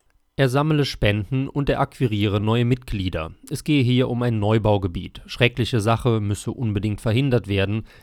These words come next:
wegen der, Achtung, Flächenversiegelung. Ich höre ihm geduldig zu, lasse ihn ausreden und frage ihn dann, ob ihm denn bewusst sei, dass wir hier gerade ein massives Problem mit fehlendem Wohnraum hätten. Er selbst komme aus Berlin und wisse wohl, wovon ich rede.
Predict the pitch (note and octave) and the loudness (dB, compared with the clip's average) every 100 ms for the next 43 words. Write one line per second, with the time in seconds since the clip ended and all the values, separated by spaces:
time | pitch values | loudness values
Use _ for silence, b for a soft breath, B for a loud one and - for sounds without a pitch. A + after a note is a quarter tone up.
0 | B B2+ B2+ B2 B2 A#2+ - F#2 - A2+ | B -2 0 2 2 2 -2 -4 -2 -4
1 | A#2+ - - B2+ C#3 A#2 - G2 F#2 F#2 | -4 -10 -2 0 0 -2 -2 -4 -4 -4
2 | F#2+ - - _ B B B B C#3 D#3+ | -6 -8 -14 _ B B B B -2 4
3 | D#3 C3+ C3 G#2+ G2+ G2+ G2+ - C3+ C3 | 4 4 -2 0 0 0 0 -2 0 0
4 | B2 A2 G2+ - F#2+ G2+ G#2+ - G#2 G#2+ | -2 -2 -2 -2 -4 0 0 0 -2 -2
5 | G#2 G#2+ - B2 B2 G#2+ F#2 F#2 - A#2 | -4 -6 4 4 4 -2 0 -2 -2 -4
6 | A#2 G#2+ G2+ G2 C3+ - - F#2+ F2 A2+ | -2 0 0 0 -2 -2 -6 -2 -2 -4
7 | B B - A2+ A2+ A2+ - A2+ A2+ A2 | B B -6 -2 0 0 2 0 0 -2
8 | A2 A2+ - D3 C#3 B2 - G#2+ A2 A2 | -2 -2 -4 -4 -4 -2 -4 -2 0 0
9 | A2 - A#2 A2+ A2 F#2+ G2+ D3 A2+ F#2+ | -2 -2 -2 0 -2 -2 0 2 0 -2
10 | F#2+ F#2 - F2 - B B B B B2+ | -2 -4 -6 -16 -18 B B B B 0
11 | A#2 C3+ C#3+ - A#2+ G#2 F2+ F2+ - F#2+ | 4 2 0 -4 0 0 0 -4 -4 -4
12 | G#2 A#2+ A#2+ C3+ G#2+ G2+ G2+ F2+ G2 G2+ | 0 0 -2 -4 -2 -2 0 0 0 0
13 | A2+ - G#2 A2 - G#2 G#2 F2+ | -4 -4 -4 -4 -4 -4 -2 -6